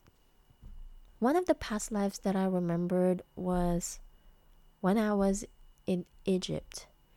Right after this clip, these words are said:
and I tried a free hypnosis, um, video on YouTube back in twenty seventeen,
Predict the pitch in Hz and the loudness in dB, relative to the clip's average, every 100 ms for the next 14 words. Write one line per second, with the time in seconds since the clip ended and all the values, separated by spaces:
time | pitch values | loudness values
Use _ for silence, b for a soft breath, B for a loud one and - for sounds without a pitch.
0 | _ - 175 175 170 - 262 285 254 - | _ -2 2 2 0 -4 -2 0 0 -2
1 | - 208 202 180 170 165 165 - 165 165 | 0 2 2 0 0 0 0 0 0 0
2 | - - 180 165 160 160 165 - - - | -2 -4 -2 -2 -2 -4 -6 -10 -18 -10
3 | 185 180 165 170 175 175 175 - _ _ | -2 0 2 4 4 4 2 -2 _ _
4 | 170 165 151 156 - 202 240 247 - b | -4 -2 -2 -4 -2 0 0 -4 -14 b
5 | b - 180 185 185 - 196 196 190 170 | b -4 -2 -2 -4 -4 -4 -2 -2 -2
6 | 170 180 - 220 254 | -2 -2 -4 -4 -4